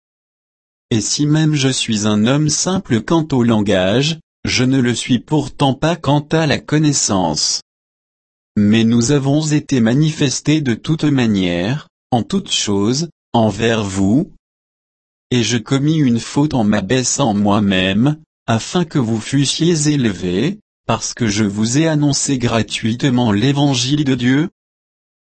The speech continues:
J'ai dépouillé d'autres assemblées en recevant un salaire pour vous servir.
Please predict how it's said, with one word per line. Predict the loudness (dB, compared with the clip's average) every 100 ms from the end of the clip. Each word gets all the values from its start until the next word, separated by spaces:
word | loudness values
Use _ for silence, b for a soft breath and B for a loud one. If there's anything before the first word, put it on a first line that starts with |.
| -6
J'ai | -2 0 0
dépouillé | 0 -2 0 0 2
d'autres | 0 2 0 0 -4 -2
assemblées | -2 -2 0 0 2
en | 2 2
recevant | 0 0 0 0 0 0
un | 0
salaire | 0 0 0 0 -4
pour | -4 -4
vous | -2 -2
servir. | -2 -2 -2 -2 -2 -2 -4 -10